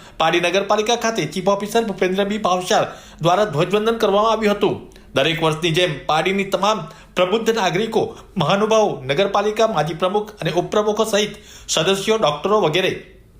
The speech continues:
પાડી નગરપાલિકા ખાતે ભેગા થઈ એક સાથે તિરંગાને સલામી આપવામાં આવી હતી. ત્યારબાદ પાડી નગરપાલિકાના ચીફ ઓફિસર પાડીના વિવિધ વિકાસના કામોની ઝાંખી ઉપસ્થિત સૌની હાજરીમાં આપી મહેમાનોનું સ્વાગત તથા સાંસ્કૃતિક કાર્યક્રમનો પણ આયોજન કરવામાં આવ્યું હતું.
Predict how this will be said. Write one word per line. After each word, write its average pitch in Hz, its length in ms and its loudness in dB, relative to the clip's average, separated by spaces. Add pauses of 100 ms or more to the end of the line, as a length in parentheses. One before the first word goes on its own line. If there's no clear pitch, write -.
(480)
પાડી 160 240 2
નગરપાલિકા 214 600 2
ખાતે 226 280 0
ભેગા 151 280 0
થઈ 185 320 0
એક 160 180 -4
સાથે 196 420 0 (200)
તિરંગાને 214 400 2
સલામી 196 400 0
આપવામાં 208 420 0
આવી 214 140 2
હતી. 139 240 -6 (220)
ત્યારબાદ 156 500 2
પાડી 165 200 0
નગરપાલિકાના 208 680 0
ચીફ 170 220 -2
ઓફિસર 190 360 0 (300)
પાડીના 165 280 2
વિવિધ 185 360 -2 (260)
વિકાસના 202 440 2
કામોની 185 380 0
ઝાંખી 156 440 -2
ઉપસ્થિત 208 640 -4
સૌની 190 320 0
હાજરીમાં 196 380 0
આપી 196 440 -4 (300)
મહેમાનોનું 208 480 2
સ્વાગત 208 440 0
તથા - 440 -2
સાંસ્કૃતિક 220 560 0
કાર્યક્રમનો 185 500 0
પણ - 260 -4
આયોજન 185 360 0
કરવામાં 208 340 2
આવ્યું 202 180 2
હતું. 127 300 -6